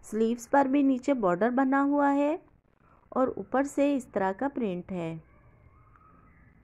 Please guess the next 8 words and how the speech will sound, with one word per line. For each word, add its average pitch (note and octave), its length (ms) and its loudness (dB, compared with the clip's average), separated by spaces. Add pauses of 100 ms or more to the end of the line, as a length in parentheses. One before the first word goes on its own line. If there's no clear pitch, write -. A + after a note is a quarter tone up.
(2000)
इसके E4 320 -4
कपड़े C#4+ 460 -2
की, D4+ 300 -2
कलर A3+ 420 0
की, C4+ 340 -2
हर A#3 180 -2
चीज़ G3+ 440 -8
की C#4+ 200 -4